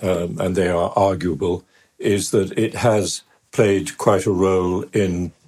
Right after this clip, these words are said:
putting forward proposals to combat climate change. But I think at the end of the day, the real purpose of the Commonwealth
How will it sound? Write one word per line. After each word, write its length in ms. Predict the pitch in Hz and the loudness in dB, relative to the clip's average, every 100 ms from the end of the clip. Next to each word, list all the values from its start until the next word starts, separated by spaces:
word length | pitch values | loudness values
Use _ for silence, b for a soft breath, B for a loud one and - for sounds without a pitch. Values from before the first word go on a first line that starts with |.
| _ | _
putting 260 | 135 104 90 | 2 2 0
forward 300 | 104 87 - | 0 -2 0
proposals 880 | 117 - 110 104 82 98 85 82 - | -2 2 2 2 0 -2 -2 -6 -6
to 320 | - 90 80 | -4 -2 -4
combat 640 | - 98 87 92 87 - _ _ _ - | -2 -2 0 -2 -2 -10 _ _ _ -2
climate 420 | 123 104 80 - | 0 0 -2 -6
change. 560 | - 85 80 82 - b b b | -4 -4 -4 -6 -8 b b b
But 100 | 98 | 0
I 80 | 101 | 2
think 180 | 143 123 | 2 2
at 120 | - | 0
the 120 | 127 | 2
end 180 | 120 107 | 2 2
of 60 | |
the 80 | 95 | 0
day, 380 | 87 98 85 85 | 2 2 2 0
the 120 | 98 | -2
real 600 | 90 98 110 107 92 80 - _ | -2 0 2 2 0 -4 -10 _
purpose 520 | - 80 - 82 - - | 0 0 -2 -6 -8 -6
of 140 | 92 80 | -4 -4
the 80 | - | -2
Commonwealth 640 | 98 85 82 80 80 - | -2 -2 0 0 -2 -6